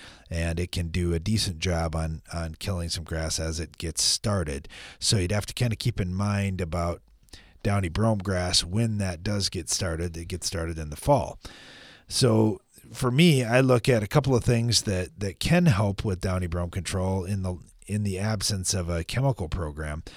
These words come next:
Rotational grazing is certainly one, and this is why we see a lot of weed problems in pastures this year.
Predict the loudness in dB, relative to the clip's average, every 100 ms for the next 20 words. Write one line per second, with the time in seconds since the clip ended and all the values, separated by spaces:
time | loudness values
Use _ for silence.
0 | -20 -8 -4 2 4 4 2 0 4 4
1 | 4 4 4 4 4 4 2 4 2 2
2 | -2 -2 2 2 2 0 2 2 2 0
3 | 0 -2 -2 2 2 4 4 4 2 0
4 | 0 0 -2 -2 -2 -2 -2 -2 -4 -2
5 | -2 0 0 -2